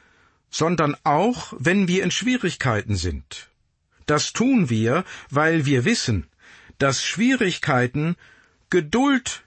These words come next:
hervorbringen, dass Geduld Bewährung schenkt und dass Bewährung Hoffnung hervorbringt.“ Da ist also ein Christ,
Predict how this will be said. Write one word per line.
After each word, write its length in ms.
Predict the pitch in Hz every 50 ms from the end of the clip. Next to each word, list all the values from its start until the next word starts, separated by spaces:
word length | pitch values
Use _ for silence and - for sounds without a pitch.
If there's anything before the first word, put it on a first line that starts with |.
| _ _
hervorbringen, 920 | - 139 127 - - 135 127 113 - 101 110 113 120 143 180 220 247 - _ _ _ _ - - - - _ _ _ _ _ _
dass 260 | - 151 147 - -
Geduld 600 | - 156 139 123 160 170 190 208 208 - - - -
Bewährung 640 | - 123 110 98 131 147 175 190 180 180 202 208 196
schenkt 640 | - - 190 196 220 247 247 - - - - - - _ _ _ - _
und 200 | - 147 135 135
dass 180 | 139 127 - -
Bewährung 840 | - 127 117 101 123 139 147 151 160 156 151 165 185 190 208 208 - - - _ _ _ _ _ -
Hoffnung 600 | - 165 165 147 - - - 123 120 120 123 -
hervorbringt.“ 960 | - 156 156 - - 196 190 165 127 - 98 87 73 - - - - - - _ _ _ _ _ _ _ _ _ _ _ _ _ _ _ _ _ _ _ _ _ _ _ _ _ _ _ _ _ _ _ _ _ _ _ _ _ _ _ _ _ _ _ _ _ _ _ _ _ _ _ _ _ _ _ _ _ _ _
Da 100 | - 156
ist 240 | 180 233 233 - -
also 440 | 233 220 233 220 202 214 214 - -
ein 240 | - 135 127 127 120
Christ, 600 | - - 185 247 247 - - - - - -